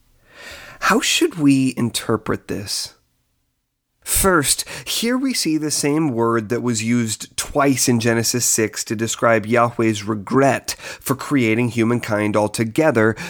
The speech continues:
before sending the flood during the days of Noah.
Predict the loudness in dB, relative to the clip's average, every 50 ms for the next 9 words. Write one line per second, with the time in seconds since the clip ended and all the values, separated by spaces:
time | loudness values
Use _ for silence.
0 | -6 -4 -2 0 2 2 2 2 2 0 0 2 2 2 2 0 0 0 0 0
1 | 0 0 0 0 0 0 0 0 0 0 0 0 0 0 -2 -2 -2 0 2 4
2 | 4 4 4 2 0 -2 -6